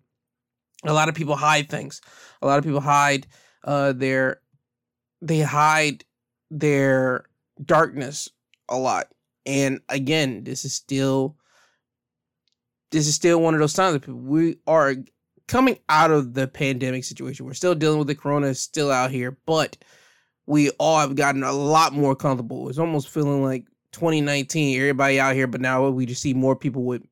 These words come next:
masks now over in America. I haven't went outside of America, so I don't know how it is in other countries, but I just speak for America's purposes.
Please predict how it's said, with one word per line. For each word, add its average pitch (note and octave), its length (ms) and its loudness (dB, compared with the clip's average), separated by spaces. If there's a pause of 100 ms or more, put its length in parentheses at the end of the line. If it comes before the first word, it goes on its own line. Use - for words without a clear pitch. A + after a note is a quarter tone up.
(120)
masks C#3 680 0
now - 480 -18 (560)
over C3 380 0
in B2 100 -2
America. B2+ 580 -4 (460)
I C#3+ 60 2
haven't C#3 180 2
went C#3 140 2
outside C3+ 260 2
of C3 80 0
America, C3 220 -2
so C3 120 -2
I C3 60 2
don't C3+ 160 0
know C3+ 200 -2
how C3+ 140 -2
it C3 60 -4
is C3+ 160 -4
in C3+ 120 -4
other C3+ 160 -6
countries, E3+ 300 -2
but C3+ 280 -6
I C#3+ 80 -4
just D3+ 80 -10
speak B2+ 240 -6
for B2+ 100 -8
America's C#3+ 420 -2
purposes. D3 560 -8